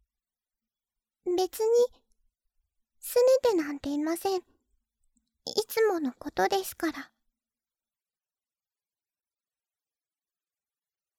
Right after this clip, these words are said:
さてと、こうして立ってても時間がもったいないだけだし、早速、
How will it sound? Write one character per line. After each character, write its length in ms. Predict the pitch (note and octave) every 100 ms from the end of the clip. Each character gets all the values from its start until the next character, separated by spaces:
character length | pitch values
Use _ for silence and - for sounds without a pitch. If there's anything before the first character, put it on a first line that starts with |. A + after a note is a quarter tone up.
| _ _ _ _ _ _ -
さ 220 | - A#4
て 160 | C5 C5
と、 160 | A#4 G#4+ _ _ _ _ _
こ 140 | - G4+ A4
う 40 |
し 80 | -
て 80 | A#4
立 160 | A#4 B4+
っ 40 | -
て 120 | A#4+ A4+
て 40 | G4
も 140 | E4
時 120 | D4
間 220 | - F4
が 140 | G4 G#4
も 160 | G#4+
っ 20 | A4
た 80 | -
い 160 | A#4 A#4
な 180 | B4 B4
い 40 |
だ 140 | F4 -
け 160 | F#4+
だ 120 | G#4 G4+
し、 300 | - E4+ - _ _ _ _ _ -
早 200 | - E4
速、 480 | - F#4 - G4+